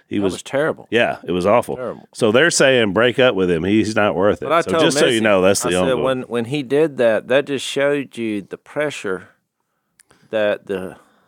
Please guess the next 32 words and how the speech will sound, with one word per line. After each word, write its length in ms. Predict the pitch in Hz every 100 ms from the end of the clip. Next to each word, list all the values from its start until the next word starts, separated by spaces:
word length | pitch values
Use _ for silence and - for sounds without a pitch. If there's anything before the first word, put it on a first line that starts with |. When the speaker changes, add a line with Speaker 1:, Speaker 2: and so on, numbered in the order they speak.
| _
Speaker 2:
what 120 | -
do 40 | 123
they 140 | 127
call 160 | - 135
it? 100 | -
The 80 | 95
Swifties? 640 | - 135 135 - 131 120
Speaker 1:
Yeah, 160 | 92 80
the 120 | 80
Swifties. 420 | - 90 - 71
Speaker 2:
Had 160 | 113 -
put 220 | 160 147
on 560 | 139 139 127 113 98 _
this 240 | 120 139 -
fella, 460 | 107 95 95 113 -
and 120 | 151
I 100 | 175
felt 320 | - 165 -
for 260 | - 98 85
him, 140 | 78
you 100 | 87
know. 300 | 90 82 92 _ -
But 160 | 104
he's 180 | 117 135
like, 220 | 127 113 -
"I'm, 180 | 156 170 -
you're 140 | 139
not 140 | 175 165
even 140 | 117
playing 320 | - 160 165
me 80 | 120
half, 280 | 104 107 107